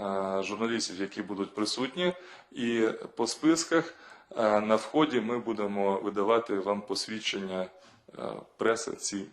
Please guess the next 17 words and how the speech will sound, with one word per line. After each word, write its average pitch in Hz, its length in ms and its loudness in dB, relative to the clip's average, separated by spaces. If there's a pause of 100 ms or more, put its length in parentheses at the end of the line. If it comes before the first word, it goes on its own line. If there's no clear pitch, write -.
бейджі, 98 380 -2 (480)
і 98 60 -8
ви 95 120 -4
м-, 101 80 -4 (200)
м-, 101 140 -6 (240)
будете 101 300 -4
мати 98 340 0 (440)
а, 87 480 -10
допуск 110 540 -2
і - 60 -12
в-, - 320 -10
і - 20 -8
вхід - 420 -8 (120)
на 98 340 -2 (320)
зону 98 500 -4 (400)
і - 100 -12
майданчик 98 540 -2